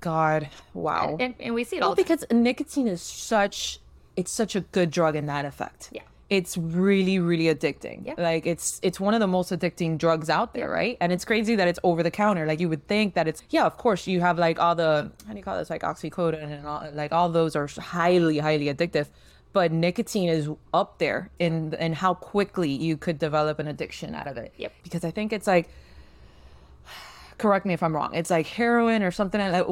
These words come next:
Speaker 1: the opioids that you
Speaker 2: Yeah.
Speaker 1: need, like, maybe just out of one usage or two, you're
Speaker 2: You're
Speaker 1: addicted.
Speaker 2: addicted, yeah.
Speaker 1: And I think nicotine is, like, right up there, like, in
Speaker 2: Yeah.
Speaker 1: that type of
Speaker 2: Sure.
Speaker 1: addicting factor.
Speaker 2: Yeah.
Speaker 1: Um, it's crazy, but anyway, and,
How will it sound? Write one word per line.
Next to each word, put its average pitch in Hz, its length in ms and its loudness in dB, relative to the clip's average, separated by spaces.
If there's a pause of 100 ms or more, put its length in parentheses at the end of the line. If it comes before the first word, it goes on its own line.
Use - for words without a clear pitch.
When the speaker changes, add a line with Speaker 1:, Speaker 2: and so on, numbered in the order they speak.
(120)
Speaker 1:
the 180 120 2
opioids 214 760 0
that 160 200 0
you 185 100 2
Speaker 2:
Yeah. 180 100 4
Speaker 1:
need, 185 140 2
like, 170 240 0 (180)
maybe 180 320 2
just 185 180 -2
out 202 120 2
of 160 100 0
one 170 440 4
usage 170 680 2
or 156 140 0
two, 160 580 0
you're 156 320 0
Speaker 2:
You're 165 180 0
Speaker 1:
addicted. 160 240 -2
Speaker 2:
addicted, 160 300 -10
yeah. - 160 -10 (280)
Speaker 1:
And 190 120 -2
I 180 60 2
think 190 160 2
nicotine 190 420 0
is, 160 80 -2
like, 151 140 0
right 156 280 2
up 160 240 -2
there, 147 260 -6
like, 143 300 -6
in 156 120 -2
Speaker 2:
Yeah. 135 160 -6
Speaker 1:
that 143 340 -6
type - 240 -4
of 120 220 -6 (540)
Speaker 2:
Sure. 151 100 0
Speaker 1:
addicting 151 520 0
factor. - 560 -4 (280)
Speaker 2:
Yeah. - 220 -12 (180)
Speaker 1:
Um, 151 280 0
it's 180 140 -2
crazy, 220 280 2
but 151 300 2 (180)
anyway, 147 340 2
and, 202 140 2